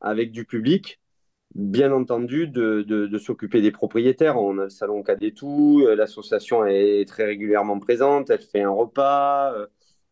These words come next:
euh, dès qu'il y a besoin pour l'ensemble des associations, s'ils veulent une réunion, euh, on leur met à disposition.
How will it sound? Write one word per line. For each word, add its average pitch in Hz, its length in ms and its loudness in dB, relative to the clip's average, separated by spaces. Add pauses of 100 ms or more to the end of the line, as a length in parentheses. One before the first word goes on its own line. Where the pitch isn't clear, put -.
euh, 98 200 -2
dès 101 260 0
qu'il 110 100 -4
y - 20 4
a 113 60 2
besoin 113 440 0
pour 104 220 -4
l'ensemble 107 360 -4
des 104 120 -4
associations, 107 680 -4
s'ils 101 200 -6
veulent 95 120 -2
une 101 100 -2
réunion, 107 680 0
euh, 92 180 -2
on 92 100 -2
leur 95 160 0
met 95 80 -4
à 92 80 -6
disposition. 117 1120 2